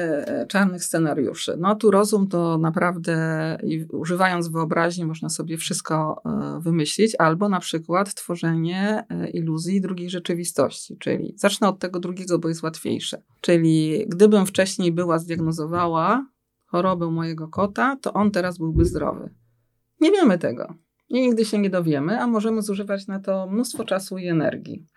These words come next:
Speaker 2: Natomiast straszenie się to jest właśnie wyświetlanie sobie takich filmów, e, z, z czarnym scenariuszem. A czasami ludzie to traktują na zasadzie, że myślą, że się do czegoś przygotowują,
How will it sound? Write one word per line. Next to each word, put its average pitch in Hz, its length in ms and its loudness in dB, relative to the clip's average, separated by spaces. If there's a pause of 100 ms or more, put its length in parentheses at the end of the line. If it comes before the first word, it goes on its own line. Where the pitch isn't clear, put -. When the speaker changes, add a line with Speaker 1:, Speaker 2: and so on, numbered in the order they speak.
(120)
Speaker 2:
Natomiast 202 380 6
straszenie 190 500 2
się 269 200 2
to 254 100 6
jest 220 160 4
właśnie 214 320 0
wyświetlanie 214 580 2
sobie 196 640 2 (600)
takich 190 340 -2
filmów, 165 840 4 (160)
e, 165 200 0
z, - 300 -4
z - 40 -8
czarnym 185 380 2
scenariuszem. 170 920 0 (1400)
A 170 360 2
czasami 269 400 4
ludzie 262 220 4
to 240 100 6
traktują 226 540 2
na 202 140 6
zasadzie, 208 800 2
że 185 580 0
myślą, 220 340 6
że 202 100 2
się 208 120 2
do 202 100 -2
czegoś 185 280 -8
przygotowują, 156 800 0